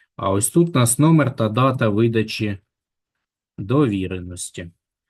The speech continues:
Номер та дата видачі довіреності. Тепер давайте порівняємо те, що ми зробили, і те, що в нас дійсно є.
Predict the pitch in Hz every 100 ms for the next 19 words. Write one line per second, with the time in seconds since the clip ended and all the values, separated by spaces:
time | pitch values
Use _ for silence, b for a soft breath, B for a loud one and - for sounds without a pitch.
0 | _ _ _ - 107 104 98 95 104 107
1 | 160 165 110 123 120 113 113 104 110 98
2 | 92 92 92 110 - 147 139 104 127 175
3 | 175 160 156 147 135 123 107 101 - 123
4 | 117 - 123 113 113 139 175 170 139 -
5 | 120 113 143 147 - 139 120 113 120 120
6 | - b b b b 98 110 120 - 113
7 | 104 90 82